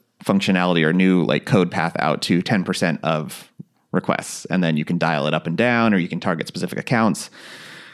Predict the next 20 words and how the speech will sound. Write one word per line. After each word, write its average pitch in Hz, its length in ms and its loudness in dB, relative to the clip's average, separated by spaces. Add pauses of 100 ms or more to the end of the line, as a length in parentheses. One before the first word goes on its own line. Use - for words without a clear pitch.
(300)
And 104 160 2
so 95 300 4 (200)
kinda 113 200 2
doing 110 300 4
that 120 280 2
in 104 140 4
combination 98 580 4
with 90 360 2
instrumenting 113 500 4
things 113 320 4
helps 120 260 0
us - 340 -2 (220)
kinda 85 200 -2
get 80 120 0
a, 76 60 -2 (260)
get - 120 0
an 82 80 -2
idea - 360 -2
of 69 100 -6
what's, - 460 -6